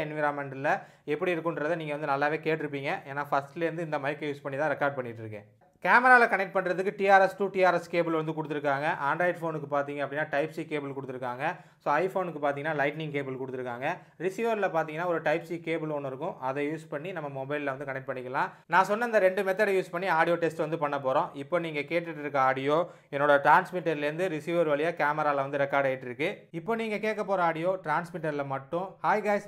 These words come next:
வணக்கம் and welcome back to my channel. மறக்காம சப்ஸ்கிரைப் பண்ணிக்கோங்க. இந்த ரெண்டு ஆடியோக்கும் ஏதாவது டிஃபரன்ஸ் இருக்கா அப்படின்றத மறக்காம கமெண்ட்ல சொல்லுங்க. இயர்ஃபோன்ஸ் போட்டு கேளுங்க, அப்பதான் தெளிவா தெரியும். இந்த இன்பில்ட் ரெக்கார்டிங்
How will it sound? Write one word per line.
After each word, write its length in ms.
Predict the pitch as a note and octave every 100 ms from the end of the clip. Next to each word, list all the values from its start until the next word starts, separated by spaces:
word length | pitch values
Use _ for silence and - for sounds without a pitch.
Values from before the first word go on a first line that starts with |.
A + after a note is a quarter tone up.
| E3
வணக்கம் 260 | F#3 F#3+ F3+
and 80 | D#3+
welcome 220 | D#3+ E3
back 120 | D#3 D#3
to 40 | D3
my 60 | C#3
channel. 220 | C#3+ D#3+ E3 C#3+
மறக்காம 360 | C#3 C#3+ C#3+ D3+ C#3
சப்ஸ்கிரைப் 340 | - C#3+ C3+
பண்ணிக்கோங்க. 340 | A#2+ A2+ A2+ G#2
இந்த 140 | - F3+
ரெண்டு 160 | G3+ G#3+ G#3
ஆடியோக்கும் 420 | A#3 A3 G#3 F#3+
ஏதாவது 260 | E3+ F3+ E3
டிஃபரன்ஸ் 340 | F3+ F#3 F3+ D#3+
இருக்கா 180 | E3+ D#3+
அப்படின்றத 360 | D3+ C#3+ D3 D#3+
மறக்காம 320 | C#3+ D3 D#3+ D3+
கமெண்ட்ல 300 | D3 D#3 C#3 C#3+
சொல்லுங்க. 240 | C3+ E3 G3+ - - D3+
இயர்ஃபோன்ஸ் 360 | F3+ F#3 E3 -
போட்டு 180 | D#3 D3+
கேளுங்க, 280 | D3 C#3+ F3 F3
அப்பதான் 280 | C#3 C3+ C#3+
தெளிவா 220 | B2+ B2+ B2+
தெரியும். 260 | A2+ G#2 G2 _ E3
இந்த 100 | E3+ G#3
இன்பில்ட் 320 | B3 C#4 B3 G#3
ரெக்கார்டிங் 340 | G#3 G3